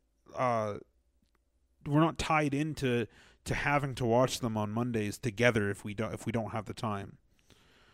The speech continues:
You know, we could just be like, "Oh, well, you know, let, you know,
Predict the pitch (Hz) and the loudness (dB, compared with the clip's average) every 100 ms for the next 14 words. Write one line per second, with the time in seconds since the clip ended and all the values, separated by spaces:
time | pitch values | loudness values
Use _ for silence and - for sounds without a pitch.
0 | _ - 117 113 113 - 151 135 110 110 | _ -4 0 0 0 10 12 12 8 -2
1 | - 110 107 107 120 117 107 107 113 110 | -2 -2 0 0 2 4 4 2 0 -2
2 | 104 107 110 110 - - 117 104 104 107 | -4 -6 -4 -6 -6 -10 -8 -6 -6 -6